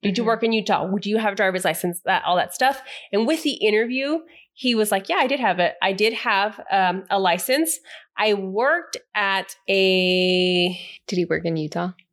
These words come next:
Speaker 1: He worked in Utah, but I think what
Speaker 2: Okay.
Speaker 1: he gave him was a different job. But then, uh, the lieutenant noticed that Sansing was married, so he contacted his wife.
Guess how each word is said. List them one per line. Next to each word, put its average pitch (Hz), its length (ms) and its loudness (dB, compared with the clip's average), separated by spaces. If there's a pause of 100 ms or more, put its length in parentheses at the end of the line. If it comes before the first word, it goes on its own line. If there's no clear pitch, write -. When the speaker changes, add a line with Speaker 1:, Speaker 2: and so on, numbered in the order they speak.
(120)
Speaker 1:
He 320 180 -2
worked 311 220 2
in 330 160 2
Utah, 269 360 0
but 202 160 0
I 214 60 2
think 277 220 -4
what 285 120 4
Speaker 2:
Okay. 240 100 -4
Speaker 1:
he 247 220 0
gave 202 380 2
him 330 300 2 (540)
was 226 160 0
a 240 80 4
different 247 580 -2 (180)
job. 196 400 0 (400)
But 220 160 -4
then, 214 340 2 (760)
uh, 208 140 2
the 190 140 -2
lieutenant 196 520 0
noticed 190 520 0
that 175 480 0
Sansing 190 480 0
was 175 180 -2
married, 185 480 -2 (140)
so - 200 -4
he 190 120 2
contacted 196 540 -4
his 190 160 -8
wife. - 340 -4